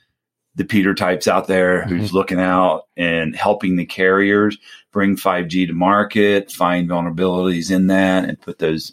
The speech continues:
Speaker 1: put those, um, walls up, if you will.
Speaker 2: Yeah,
Speaker 1: You know?
Speaker 2: and that actually was another big takeaway for me, was thinking back, you know, when, when we do think back to the early days,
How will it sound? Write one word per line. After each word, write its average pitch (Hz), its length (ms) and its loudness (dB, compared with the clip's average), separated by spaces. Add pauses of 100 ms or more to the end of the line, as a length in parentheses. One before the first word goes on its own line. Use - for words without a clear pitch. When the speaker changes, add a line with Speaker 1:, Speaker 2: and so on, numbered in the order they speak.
(120)
Speaker 1:
put - 140 -18
those, 80 300 -4
um, 71 320 0 (880)
walls 90 440 4
up, 80 220 0
if - 140 -14
you 76 120 -8
will. 82 320 -6 (160)
Speaker 2:
Yeah, 123 340 0
Speaker 1:
You 139 140 -2
know? 139 80 -4
Speaker 2:
and 127 160 -4
that 127 120 2
actually 123 320 0
was 107 120 0
another 107 260 2
big 101 160 -4
takeaway 117 380 -2
for 113 140 -4
me, 104 200 0
was 104 480 0
thinking 110 280 -2
back, 110 400 0
you 123 100 -6
know, 101 280 -4 (500)
when, 120 280 -2
when 113 180 2
we 110 80 2
do 123 180 2
think 117 300 -4
back 104 260 0
to 104 220 0
the 107 180 0
early 107 260 0
days, 104 480 0